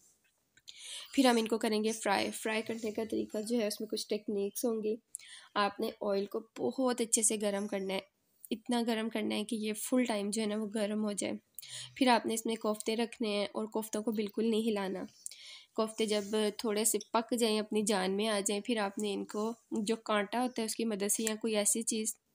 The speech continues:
जिससे ये टूटे ना, इनकी साइड चेंज करनी है बहुत एहतियात से। अंडा जो हमने डाला है वो भी इसलिए डाला है कि इसकी बाइंडिंग अच्छी हो और ये टूटे ना, और जो बेसन डाला है उसका मकसद भी यही था कि ये कोफ्ते टूटे ना।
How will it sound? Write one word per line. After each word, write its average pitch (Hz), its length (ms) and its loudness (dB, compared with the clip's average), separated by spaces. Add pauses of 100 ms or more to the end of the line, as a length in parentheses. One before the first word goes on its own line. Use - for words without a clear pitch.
(680)
जिससे 233 260 2
ये 240 120 2
टूटे 220 400 -4
ना, 208 180 -4 (420)
इनकी 214 220 -2
साइड 190 360 0
चेंज 196 280 -2
करनी 196 240 -4
है 202 80 -4
बहुत 214 300 -4
एहतियात 196 460 -6
से। - 180 0 (2500)
अंडा 233 280 6
जो 277 140 6
हमने 240 220 4
डाला 208 300 4
है 214 140 0
वो 220 200 -2
भी 233 140 0
इसलिए 226 260 2
डाला 202 280 2
है 214 60 2
कि 208 300 -4
इसकी 214 200 -2
बाइंडिंग 196 440 -2
अच्छी 226 320 -2
हो 208 120 -2
और 202 120 -4
ये 208 80 0
टूटे 208 420 -4
ना, 220 220 0 (520)
और 208 220 -4 (520)
जो 208 100 -6
बेसन 220 400 0
डाला 208 280 2
है 202 40 2
उसका 220 220 -6
मकसद 214 340 -4
भी 220 100 -4
यही 196 180 0
था 202 200 -8
कि 208 160 -8
ये 208 120 -4
कोफ्ते 196 380 -4
टूटे 196 360 -6
ना। 104 220 -8